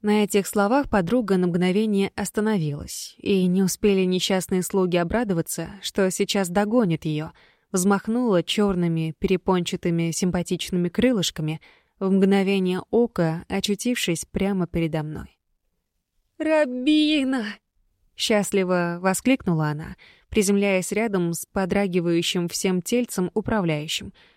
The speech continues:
«Умоляю, скажи, что ты сбежала от этого слизня». «Сбежала», — хихикнула я.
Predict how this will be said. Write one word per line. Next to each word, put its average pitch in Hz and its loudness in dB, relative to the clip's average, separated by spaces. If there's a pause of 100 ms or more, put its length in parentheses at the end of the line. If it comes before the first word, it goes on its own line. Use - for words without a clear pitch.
(340)
«Умоляю, 262 2
скажи, 330 2
что 370 -2
ты 285 -4
сбежала 269 0
от 240 0
этого 269 -2
слизня». 214 -2 (580)
«Сбежала», — 175 -4 (440)
хихикнула 175 0
я. 160 -2